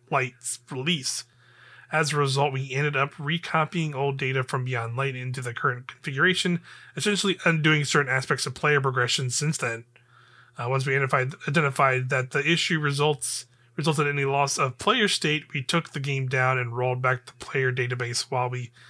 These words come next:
investigated how to remove the dangerous change from the build. Last night, we constructed a patch for, uh, six point three point oh five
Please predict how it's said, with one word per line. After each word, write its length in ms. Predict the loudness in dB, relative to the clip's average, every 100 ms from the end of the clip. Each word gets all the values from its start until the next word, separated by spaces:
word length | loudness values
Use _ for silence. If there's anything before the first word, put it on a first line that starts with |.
| -20 _
investigated 480 | -4 -2 -2 -2 0
how 140 | 0
to 100 | 2 0
remove 440 | 0 -2 -2 -2
the 60 | -2
dangerous 380 | -2 -2 -2 -2
change 340 | -2 -4 -4
from 100 | -6
the 80 | -4
build. 380 | 2 2 0 -10 _ _ -20 _ 2
Last 240 | 4 4
night, 120 | 2 0
we 100 | -2
constructed 540 | -2 0 2 0 0
a 60 | -2
patch 440 | 0 0 0 -2 -4
for, 500 | -4 0 0 0 -4 -6 -2
uh, 220 | 0 -2
six 300 | -4 -4 -6
point 400 | -8 -8 -8 -12
three 260 | -8 -4 -4
point 320 | -4 -4 -4 -8
oh 60 | -18
five 460 | 0 4 4 2